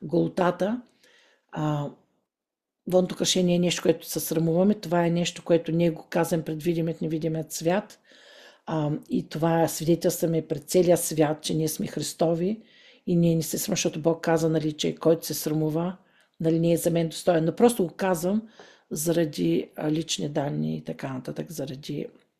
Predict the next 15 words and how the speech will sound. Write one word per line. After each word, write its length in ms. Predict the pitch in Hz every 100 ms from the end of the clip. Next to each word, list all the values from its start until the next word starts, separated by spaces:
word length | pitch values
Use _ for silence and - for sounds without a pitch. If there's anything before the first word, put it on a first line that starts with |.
| _ -
това 180 | 160 151
дали 260 | 151 147 156
някой 280 | 143 143
да 80 | 147
се 140 | - 139
види 220 | 147 151
или 160 | 135
не. 280 | 151 196 226 - - _ _ _ _ _ _ _ - - - - - -
Пишете 380 | 180 - 175 165
ни 120 | 156
после. 460 | 151 139 139 135 139 - - - -
Бъдете 360 | 180 220 226
благословени 760 | 170 190 165 - 180 202 233 247
в 200 | 190 185 196
неделя, 680 | 180 160 202 196 180 170